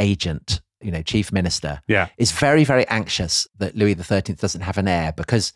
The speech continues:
Speaker 1: if he doesn't have an heir, then the next king is someone who's a sworn enemy of Richelieu. So he's absolutely determined to get Anne of Austria pregnant.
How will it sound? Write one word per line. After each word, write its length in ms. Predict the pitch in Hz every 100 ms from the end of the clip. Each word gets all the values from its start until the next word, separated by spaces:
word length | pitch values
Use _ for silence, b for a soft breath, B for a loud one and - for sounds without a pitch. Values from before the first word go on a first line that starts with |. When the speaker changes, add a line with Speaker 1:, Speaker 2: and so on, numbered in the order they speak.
| b b b
Speaker 1:
if 160 | 151 -
he 120 | 160
doesn't 280 | 180 175 143
have 160 | 131
an 100 | 117
heir, 260 | 101 92 92
then 200 | - 107
the 80 | 107
next 260 | 117 -
king 240 | - 113 101
is 120 | 90
someone 260 | 107 90 85
who's 240 | 98 85
a 40 |
sworn 360 | 90 - 98 95
enemy 280 | 87 82 82
of 80 | 87
Richelieu. 360 | 82 - 78 - B B
So 120 | - 117
he's 120 | 113 -
absolutely 400 | - - 127 101
determined 560 | - - 147 135 107 92
to 60 |
get 140 | - -
Anne 140 | 95
of 80 | 95
Austria 300 | 90 - 82
pregnant. 480 | - 101 - 95 -